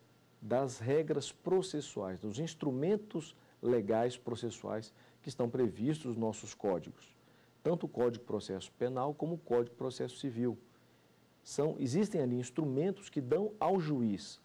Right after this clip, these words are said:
à autoridade policial ou ao Ministério Público, e até mesmo à parte, através de requerimentos direcionados à autoridade judicial, condições de requerer, de condições de exigir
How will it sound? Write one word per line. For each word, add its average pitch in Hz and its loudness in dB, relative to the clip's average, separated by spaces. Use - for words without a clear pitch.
à - -4
autoridade 160 2
policial 117 0
ou - 4
ao 175 6
Ministério 120 0
Público, 135 -2
e 139 0
até 143 -2
mesmo 156 2
à 117 0
parte, 165 -2
através 113 2
de 104 -2
requerimentos 107 0
direcionados 110 -2
à 113 2
autoridade 101 -2
judicial, 123 -2
condições 220 2
de 151 -2
requerer, 151 2
de - -18
condições 165 0
de 156 0
exigir 156 2